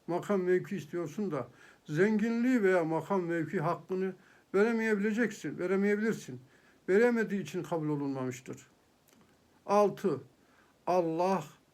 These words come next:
Celle Celaluhu dua kabul et-, etmeyebilir.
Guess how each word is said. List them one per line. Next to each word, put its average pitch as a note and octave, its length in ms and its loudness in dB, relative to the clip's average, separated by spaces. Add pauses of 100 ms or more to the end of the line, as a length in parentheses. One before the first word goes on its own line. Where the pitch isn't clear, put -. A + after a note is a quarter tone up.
(140)
Celle D3 460 0
Celaluhu C#3+ 680 -2 (520)
dua G3 540 4 (400)
kabul F3+ 440 0 (380)
et-, G#3 200 2 (480)
etmeyebilir. G3 960 0